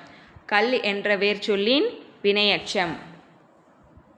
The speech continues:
கற்கிறானா, கற்றவா, கற்றவனா, கற்றுவா? ஆன்சர் கற்று. ஊ சவுண்ட்ல முடிஞ்சாலும், ஈ சவுண்ட்ல முடிஞ்சாலும் அது வினையெச்சம்.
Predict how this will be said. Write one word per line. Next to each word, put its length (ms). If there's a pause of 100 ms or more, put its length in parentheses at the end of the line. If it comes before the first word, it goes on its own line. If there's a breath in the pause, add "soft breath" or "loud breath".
(1300)
கற்கிறானா, 840
கற்றவா, 720
கற்றவனா, 760
கற்றுவா? 540 (520 loud breath)
ஆன்சர் 640 (480)
கற்று. 800 (460)
ஊ 220
சவுண்ட்ல 340
முடிஞ்சாலும், 720
ஈ 180
சவுண்ட்ல 360
முடிஞ்சாலும் 560
அது 260
வினையெச்சம். 720